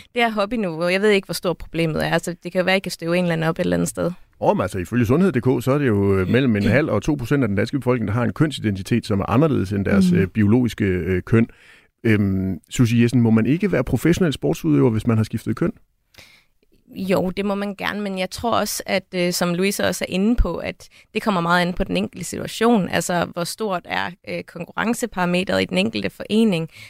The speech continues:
Speaker 1: Er man der for at hygge sig, eller er man der for at vinde? Øh, så, så der,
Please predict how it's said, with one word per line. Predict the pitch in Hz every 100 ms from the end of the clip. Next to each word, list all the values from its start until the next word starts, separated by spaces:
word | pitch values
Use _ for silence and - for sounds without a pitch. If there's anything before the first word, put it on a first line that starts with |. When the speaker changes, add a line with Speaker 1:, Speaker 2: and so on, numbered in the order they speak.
| -
Speaker 1:
Er | 202
man | 220 202
der |
for | 175 196
at | 175
hygge | 254 -
sig, | - 190 -
eller | 170 170
er | 180
man | 208 208
der | 175
for | - 170
at | 147
vinde? | 160 214 285 339 _ - - _ 208
Øh, | 202 185 -
så, | 214 196
så | 214
der, | 254